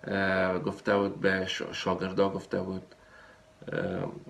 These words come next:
که یک نامه بفرستن، بنویسین به طالبا و این مجموعه زیاد از نامه‌ها رو جمع کرده بود و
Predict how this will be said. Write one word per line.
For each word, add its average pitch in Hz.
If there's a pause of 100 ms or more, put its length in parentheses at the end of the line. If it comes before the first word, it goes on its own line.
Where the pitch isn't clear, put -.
(100)
که 95
یک 92
نامه 98
بفرستن، 98
بنویسین 95
به 92
طالبا 90
و 90
این 92 (160)
مجموعه 92
زیاد 95
از 90
نامه‌ها 92
رو 92
جمع 90
کرده -
بود 95
و 92